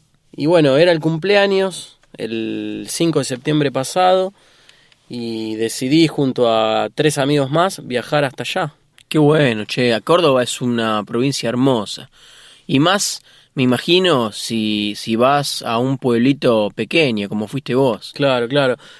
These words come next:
Speaker 1: Esto es a doscientos kilómetros de la capital cordobesa, ¿viste?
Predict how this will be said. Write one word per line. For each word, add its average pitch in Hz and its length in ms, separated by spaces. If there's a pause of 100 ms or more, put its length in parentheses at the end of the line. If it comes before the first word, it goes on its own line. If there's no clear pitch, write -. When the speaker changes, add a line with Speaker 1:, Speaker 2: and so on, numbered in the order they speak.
(100)
Speaker 1:
Esto 214 220
es 160 80
a 160 40
doscientos 151 440
kilómetros 143 560
de 113 100
la 107 500
capital 127 460
cordobesa, 117 640
¿viste? 107 380